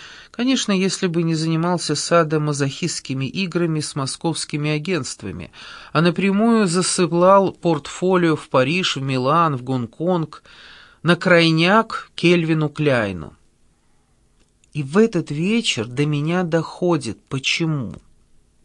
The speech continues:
Все просто. Есть модели, а есть конструкторы. И Никитос — конструктор.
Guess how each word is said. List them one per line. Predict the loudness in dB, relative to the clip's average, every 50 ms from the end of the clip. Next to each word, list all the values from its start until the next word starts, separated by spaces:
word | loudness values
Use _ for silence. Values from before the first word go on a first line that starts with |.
| _ _ _ _ _ _ _
Все | -12 -6 -4 -4 -4
просто. | -4 -2 -2 0 0 0 0 -2 -2 -6 -8 -12 -16 -20 -20 _ _ _ _ _ _ -20 -20 -20 -20 -20 -10 -4
Есть | 0 4 4 4 4 2 -2 0
модели, | 0 2 2 2 2 2 4 4 4 2 2 0 -2 -4 -4 -8 _ _ _ _ _ _
а | -8 -6
есть | -4 -4 -4 -6 -6 -8 -12
конструкторы. | -10 -6 -6 -6 -6 -8 -10 -8 -8 -8 -8 -10 -14 -16 -14 -14 -14 -16 -18 _ _ _ -20 -20 -20 -20 -20 -8 -2
И | 0 2
Никитос — | 2 2 2 0 -2 -6 -4 -4 -4 -4 -2 -4 -6
конструктор. | -6 -4 -4 -4 -4 -6 -4 -4 -4 -4 -4 -6 -10 -12 -12 -12 -12